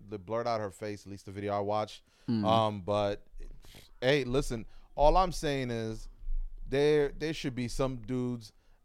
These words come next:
Speaker 1: out there with Trump, uh, uh, uh, equipment or, or gear on with bloody face like they did with the Black Lives protest, bro.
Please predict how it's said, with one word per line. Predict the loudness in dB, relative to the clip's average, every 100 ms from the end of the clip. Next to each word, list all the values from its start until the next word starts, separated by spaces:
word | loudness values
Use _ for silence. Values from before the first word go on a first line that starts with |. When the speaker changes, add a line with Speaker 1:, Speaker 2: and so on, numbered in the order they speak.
| 0
Speaker 1:
out | 2 2
there | -2 -2
with | -2
Trump, | -4 -6 -6 -2
uh, | 0 0
uh, | -2 -2 -2
uh, | -4 -4 -2 -2 -4 -6
equipment | -2 0 0 -2
or, | -2 -2
or | -2 -4 -4
gear | -4 -2 0
on | 0 -2 -4 -6 -6 -6
with | -6 -2
bloody | 0 0
face | -2 -4 -4
like | -4 -6 -4
they | -8
did | -6 -6
with | -6 -8
the | -8
Black | -6 -6
Lives | -4 -6 -8 -10
protest, | -10 -8 -10 -12
bro. | -12